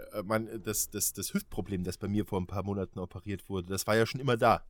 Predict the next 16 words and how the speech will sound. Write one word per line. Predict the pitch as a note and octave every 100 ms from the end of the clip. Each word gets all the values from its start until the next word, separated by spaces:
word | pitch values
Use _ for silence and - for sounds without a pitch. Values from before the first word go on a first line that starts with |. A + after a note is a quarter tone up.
| -
Das, | -
vielleicht, | C3 A#2+ C#3+ -
äh, | D3+
war | C#3+ C#3+
ich |
deswegen | - D3 - D#3 D#3+
nicht | D#3+ -
dazu. | E3 D#3+ - - -
Nein, | B2+ D#3
ich | -
glaub, | B2+
mir | A#2+
fehlt | - A#2+
einfach | A2 G#2+
ein | G2 F2
Gen. | D#2